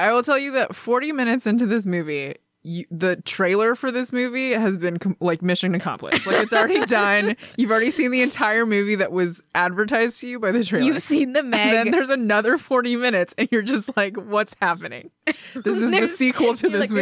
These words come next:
Speaker 2: "There's a
Speaker 1: movie."
Speaker 2: second Meg." There's a whole thing where they have to do, they're, like, two of them are in, like, underwater
Speaker 1: Yep.
Speaker 2: pod racer things,
Speaker 1: <laughs>
Speaker 2: and they're both
Speaker 1: Yes.
Speaker 2: trying to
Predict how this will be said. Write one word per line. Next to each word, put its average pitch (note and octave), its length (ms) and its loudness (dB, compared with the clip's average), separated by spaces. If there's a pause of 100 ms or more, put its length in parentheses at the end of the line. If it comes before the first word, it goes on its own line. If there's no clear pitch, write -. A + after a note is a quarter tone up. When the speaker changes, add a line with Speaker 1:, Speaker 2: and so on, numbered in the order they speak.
Speaker 2:
"There's D4+ 40 -2
a - 40 -2
Speaker 1:
movie." - 120 -2
Speaker 2:
second F4 340 -2
Meg." B3 380 0 (180)
There's D4 200 0
a D4 60 2
whole D#4 220 2
thing D#4 300 -6
where E4+ 100 -6
they D4 140 0
have D4 160 -2
to D#4 80 -4
do, C#4 380 -2
they're, B3+ 180 2
like, B3 220 0 (180)
two F4 240 2
of E4+ 80 -2
them E4+ 320 2
are C4+ 160 0
in, B3 180 -4
like, A3+ 180 0
underwater B3+ 800 2 (160)
Speaker 1:
Yep. E3 220 -2 (100)
Speaker 2:
pod C4 360 2
racer G#3+ 400 -2
things, G#3+ 380 -2 (180)
Speaker 1:
<laughs> - 60 -14
Speaker 2:
and C#4 220 0
they're C#4+ 140 2
both C4 380 0
Speaker 1:
Yes. - 60 -16
Speaker 2:
trying C#4+ 220 -2
to C4+ 140 -8